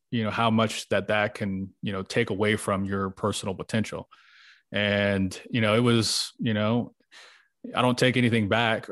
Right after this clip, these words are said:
or, you know, I don't regret anything, but I, you know, looking back, I'm like, "Man, if I would have been a little bit more conscious of what I was doing and been able to use that, um, you know, the free time or the,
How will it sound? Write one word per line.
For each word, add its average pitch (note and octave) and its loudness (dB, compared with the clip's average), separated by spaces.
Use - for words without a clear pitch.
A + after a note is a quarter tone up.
or, G#2 2
you A#2 0
know, G2+ 2
I G2 2
don't G#2+ 0
regret G#2 2
anything, G2 -2
but A#2 4
I, D#2+ -2
you B2+ 0
know, A2+ 4
looking A2+ 2
back, A2+ 2
I'm G2+ 0
like, G2 -4
"Man, A2+ 2
if G#2 -2
I C3 4
would C3+ 4
have A2+ 2
been B2 4
a A2+ 2
little A#2 4
bit A2+ 2
more G#2+ 2
conscious A#2+ 0
of G2+ -2
what A2+ 4
I G#2+ 6
was G2+ 0
doing G2+ 2
and A2 0
been A2 2
able G#2+ 2
to - -2
use G2+ 2
that, G2+ 2
um, G2+ -4
you A2 -4
know, G2+ -6
the F#2+ -6
free A2+ 2
time G2+ -2
or G2 -2
the, F#2+ -4